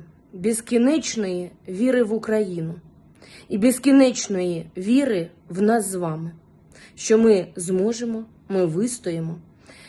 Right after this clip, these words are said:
І цей навчальний рік, це перше вересня. Давайте мати таку надію, давайте вірити в те, що це останнє онлайн наше з вами свято.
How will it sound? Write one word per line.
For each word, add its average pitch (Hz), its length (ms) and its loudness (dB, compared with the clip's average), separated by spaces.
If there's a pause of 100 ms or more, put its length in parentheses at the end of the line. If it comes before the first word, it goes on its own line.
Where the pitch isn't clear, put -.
(360)
І 247 480 4
цей 294 260 2
навчальний 233 720 2
рік, 254 400 -2 (1500)
це 269 180 4
перше 294 540 2
вересня. 180 680 0 (1200)
Давайте 208 520 2
мати 196 360 -4
таку 170 320 -8
надію, 170 500 -4
давайте 190 500 -2
вірити 170 420 -8
в 165 60 -16
те, 226 220 -8 (300)
що - 220 -8
це 220 340 0
останнє 170 840 0 (160)
онлайн 208 560 0 (160)
наше 180 500 -8 (760)
з 165 100 -10
вами 185 400 0
свято. 165 580 -6